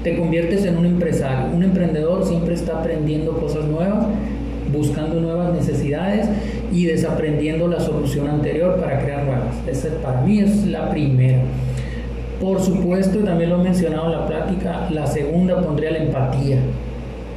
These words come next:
O sea, esa empatía de poder encontrar y pensar y analizar junto con tu pensamiento crítico, ya estoy juntando otras, pero si tienes empatía con tu posible cliente al que le vas a solucionar el problema, es el primer paso.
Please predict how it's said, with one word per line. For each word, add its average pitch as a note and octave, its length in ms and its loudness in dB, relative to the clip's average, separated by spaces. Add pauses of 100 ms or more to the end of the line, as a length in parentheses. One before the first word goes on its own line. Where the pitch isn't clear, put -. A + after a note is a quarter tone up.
(160)
O - 40 -12
sea, D3+ 120 -6
esa D3+ 160 0
empatía F#3+ 720 2
de G3 100 2
poder D#3+ 420 2
encontrar F#3 800 0
y G3+ 40 4 (100)
pensar D#3+ 720 0
y F#3 40 4
analizar E3 840 -2 (400)
junto E3 260 0
con E3 160 0
tu - 80 0
pensamiento D#3 680 -2
crítico, F3+ 440 2
ya D3+ 80 0
estoy D#3 240 0
juntando E3 440 0
otras, E3+ 320 0
pero D3 200 -2
si D3+ 180 -4
tienes F#3 320 2
empatía G3+ 680 2
con F3 160 2
tu F3 140 -2
posible F3+ 580 2
cliente F#3 480 4
al E3 120 0
que D#3 60 0
le D3+ 120 0
vas D3+ 180 -2
a F3 80 0
solucionar D3+ 480 -2
el E3 60 -2
problema, F3 640 0
es D3 220 -4
el E3 120 0
primer C#3+ 380 -2
paso. B2 280 -8